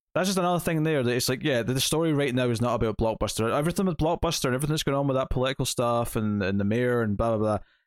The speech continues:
that's all seeding. That's all stuff that's going to come maybe in arc two, arc three, whatever it may be building to. But it's still there. It's still present. It still has a, an impact in some way on, on the ongoings of, of the, the story and the city and the, the world that's around Nightwing. And I think,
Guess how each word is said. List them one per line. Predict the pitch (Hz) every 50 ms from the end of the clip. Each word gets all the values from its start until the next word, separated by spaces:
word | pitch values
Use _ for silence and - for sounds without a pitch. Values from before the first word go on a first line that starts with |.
| _ _ _ _ _ _
that's | 160 190 233 -
all | 240 190 156
seeding. | 135 - - - 220 208 160 120 107
That's | 120 131 139 -
all | 160 147 135
stuff | - - 135 120
that's | - 117 -
going | - 120 113
to | 113
come | - - 113 107 104
maybe | 104 107 95 113 107
in | 104
arc | 104 101 98 - -
two, | - 156 160
arc | 139 117 113 113 -
three, | - 139 135
whatever | 120 113 117 107 117
it | 113 107
may | 113 110
be | 110
building | 107 101 123 123 117 107 101
to. | - - 98 92 - - _ _ _ _ _ _ _ _ _
But | 123 117 113 113 - - _ _ _ _ _ _ _ _ _
it's | - 143 147
still | - - 190 208 170
there. | 165 220 214 135 104 95 95 104 -
It's | 113 113
still | - 147 147 139
present. | - - 143 165 151 120 113
It | 98 110 113
still | - - 127 131 127
has | 120 127 123 113 117
a, | 113 110 85
an | 95 110
impact | 117 123 123 - - 117 107 107 - - - - -
in | - 117
some | 113 - - 123 117 113 113
way | 113 117 113 110 107
on, | 107 104 104 104 104 104 101 -
on | 98 104 104
the | 104 101
ongoings | 104 107 110 101 110 104 101 98 98 98 95
of, | - - 104 - -
of | - 101 -
the, | 107 101 101 98
the | - 92
story | 95 - - 117 110 107 104 101 101
and | 95 95
the | 95
city | - - 117 107 92 101 101
and | 101 98 98
the, | 98 95
the | 90 92 104
world | 98 104 107 104 98 95 -
that's | - 95 - - - 107
around | 98 101 98 98 92
Nightwing. | 95 104 98 87 95 92
And | 92 95
I | 95
think, | 104 110 -